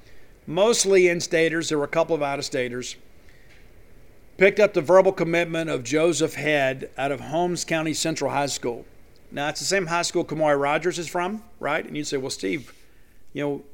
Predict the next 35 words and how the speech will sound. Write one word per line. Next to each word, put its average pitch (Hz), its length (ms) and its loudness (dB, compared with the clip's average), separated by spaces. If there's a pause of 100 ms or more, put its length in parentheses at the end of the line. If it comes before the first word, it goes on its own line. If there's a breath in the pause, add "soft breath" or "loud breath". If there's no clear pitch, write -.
why 143 180 2
didn't 165 160 0
it 147 40 -2
help 156 160 -2
us - 100 -6
with 139 100 -4
Kamari?" 143 420 -2
Well, - 200 -4
you 160 60 -4
know, 156 60 -6
Kamari 156 460 0
was 135 240 -4 (460)
kind 160 160 -4
of 143 60 -6
a 135 40 -4
non-commodity 139 680 -2
much 139 500 -6
earlier 147 260 -2
in 131 60 -4
the 123 80 -6
process, 131 560 -4
and - 80 -8
a - 20 -6
lot 135 100 -4
of - 60 -8
people 143 200 -6
kinda 147 220 -4
knew 135 440 0 (500 soft breath)
he 139 140 -4
wanted 147 200 2
to 143 60 -4
go 143 140 2
out 131 100 2
of 131 80 -6
state. 139 460 -4